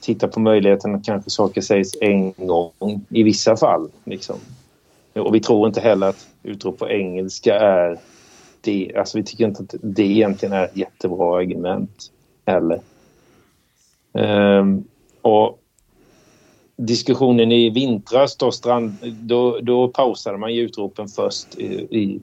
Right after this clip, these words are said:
eh, i slutet på tjugohundratjugoett. Sen hade vi ett avstämningsmöte i början på tjugohundratjugotvå, och då hade vi inte kommit närmare varann. Eh, och nu kommer nu det här förslaget, så att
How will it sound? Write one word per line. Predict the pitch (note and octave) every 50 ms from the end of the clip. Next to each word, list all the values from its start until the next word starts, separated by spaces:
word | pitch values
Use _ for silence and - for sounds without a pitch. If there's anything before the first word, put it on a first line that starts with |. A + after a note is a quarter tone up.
| _ -
eh, | A2+ A2 G#2 G2 G2 G2+ G#2 G#2 G#2 G#2 G#2
i | G2 F#2+ F#2+ G2 F#2 - _ _ _
slutet | - - - A2 G2 F#2 - - F#2+ -
på | - F#2+
tjugohundratjugoett. | - - G#2+ G2 F#2 F#2 F2 - - G2+ G2+ B2 B2 A#2+ A#2+ B2 - -
Sen | - - - A2 G#2+ G#2
hade | G#2+ A#2 A#2 G#2+
vi | G2 G#2
ett | G2 G2 A#2+
avstämningsmöte | A#2 A2+ G#2 - - A2 F#2 F2+ F2+ F2+ F2 - G#2+ G2+ F#2+ F2 E2+ - - - G#2 G2+ - _ _ _ _ _ _ _ - - _ _ _ _ _ _ _ _ _
i | - B2
början | A2+ B2 A#2 G#2 G2 G2
på | G#2+
tjugohundratjugotvå, | A#2 - B2+ A#2+ A2+ G#2 G#2 G2+ - - A#2 A#2 - - - - A#2 A#2 A#2+ A#2+ A#2+
och | A#2+ A#2
då | A2+
hade | G#2 A#2 A2+ A2+
vi | A#2
inte | A2+ G#2 - -
kommit | - A2 G2+ G#2 G2+ G#2
närmare | A#2 A2 A2 G#2 G2 G2 F#2+ G2 G2+
varann. | G2+ G#2+ G#2+ G2+ G2+ F#2+ F2+ F#2 F#2+ _ _ _ _ _ _ _
Eh, | - G#2+ G2+ G2+ - - _ _ _ _ _ _ _ _ _ _ _ _ _ _ _ _ _ _ _ _ _ _ _ _ _ _ _ _ _
och | - A#2 G#2 - - - -
nu | - A2+ G#2+ G2+ G2+
kommer | G2+ - A#2+ G#2 G2+ G#2
nu | G#2 G2+ G2+ G2
det | G2+ F2+
här | G2+ G#2 G#2+
förslaget, | G#2+ - A#2+ - - B2+ G#2+ F#2 F2+ F#2 F#2 - - -
så | - A2+
att | G2+ -